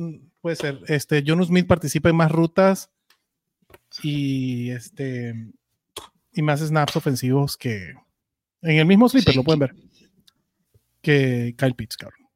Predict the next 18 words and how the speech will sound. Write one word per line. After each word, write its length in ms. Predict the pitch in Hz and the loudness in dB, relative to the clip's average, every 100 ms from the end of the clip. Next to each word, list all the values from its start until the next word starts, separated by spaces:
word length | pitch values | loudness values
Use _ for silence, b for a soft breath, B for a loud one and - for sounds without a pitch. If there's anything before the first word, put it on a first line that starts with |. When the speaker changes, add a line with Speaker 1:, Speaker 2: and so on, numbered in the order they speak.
| _ _ | _ _
Speaker 1:
Este, 880 | 165 143 - 160 151 147 143 143 - _ _ - | -2 -2 2 4 6 6 4 0 -6 _ _ -2
yo 180 | 170 170 | 4 6
prefiero 220 | 180 175 | 8 8
a 40 | |
Dalton 220 | 160 156 139 | 8 6 0
Kincaid. 320 | 131 123 - _ _ _ _ _ _ _ | -4 -6 -14 _ _ _ _ _ _ _
Prefiero 320 | 156 151 151 | -2 0 0
estar 160 | 143 156 | 0 0
Speaker 2:
Sí. 120 | 151 | 2
Speaker 1:
atado 240 | 147 147 | 2 0
a 40 | 151 | -2
la 60 | 131 | -4
ofensiva 440 | 127 120 135 135 | -8 -4 -2 -2
de 80 | 127 | -2
los, 500 | 110 - - - - _ - - _ _ - | -6 -10 -14 -16 -20 _ -20 -20 _ _ -8
de 140 | 139 | -4
los 140 | 123 117 | -4 -4
Bills. 420 | 127 117 - | -6 -8 -14